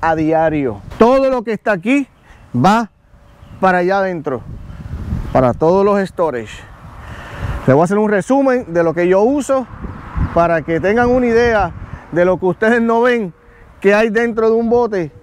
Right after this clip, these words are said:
pero la mayoría de todas esas cosas, casi siempre todo el mundo las usa. Voy a empezar por la nevera. Esa nevera yo la pongo en la parte de atrás, a lo largo,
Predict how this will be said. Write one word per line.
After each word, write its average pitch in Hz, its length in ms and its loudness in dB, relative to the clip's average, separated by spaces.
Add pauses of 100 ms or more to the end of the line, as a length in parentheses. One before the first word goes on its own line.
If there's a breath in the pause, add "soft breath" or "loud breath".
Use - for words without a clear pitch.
(140)
pero 170 340 2 (380)
la 165 180 4
mayoría 185 460 2
de 220 140 0
todas 214 200 -2
esas 220 120 -2
cosas, 190 460 0 (180)
casi 185 240 0
siempre 202 320 0
todo 175 180 2
el 180 60 0
mundo 185 360 0 (320 loud breath)
las 170 340 2
usa. 208 400 -2 (200)
Voy 170 120 6
a 202 40 4
empezar 220 360 0
por 208 200 0
la 185 140 2
nevera. 185 500 -2 (200)
Esa 196 220 0
nevera 220 380 2
yo 185 100 -2
la 190 120 0
pongo 208 320 0
en 185 80 0
la 160 100 0
parte 170 280 -2
de 170 80 2
atrás, 220 460 0 (960 loud breath)
a 147 120 4
lo 151 120 2
largo, 202 500 0